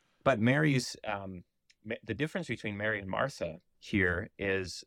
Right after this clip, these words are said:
that Martha said, "Yet even now I know that whatever you ask, God will do for you." And Mary, either because she's choked up, you know, it says that she's weeping, or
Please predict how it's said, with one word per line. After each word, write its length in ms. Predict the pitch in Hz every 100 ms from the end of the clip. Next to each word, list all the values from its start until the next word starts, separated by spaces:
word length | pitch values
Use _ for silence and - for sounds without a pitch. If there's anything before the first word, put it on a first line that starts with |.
| _
that 220 | 95 85 -
Martha 440 | 98 113 147 110
said, 460 | 92 - 87 82 82
"Yet 300 | - 101 131 -
even 280 | 123 117 98
now 220 | 95 95
I 160 | 87
know 400 | 87 90 92 92 87
that 120 | 87
whatever 300 | 87 87 90
you 180 | 98 92
ask, 500 | - 82 82 - - _ _ -
God 240 | 85 85
will 140 | 85
do 200 | 90 127
for 160 | 127 90
you." 260 | 80 57 - _ _ _ _ _ -
And 200 | 101 95
Mary, 300 | 131 143 110
either 400 | 104 107 127 117
because 400 | 101 - 98 -
she's 480 | - 90 87 - -
choked 400 | - 98 101 -
up, 320 | 82 87 - _
you 100 | 95
know, 60 | 87
it 80 | 87
says 220 | 90 90
that 160 | 92
she's 260 | - 92 85
weeping, 420 | 90 85 82 87 -
or 400 | 113 127 107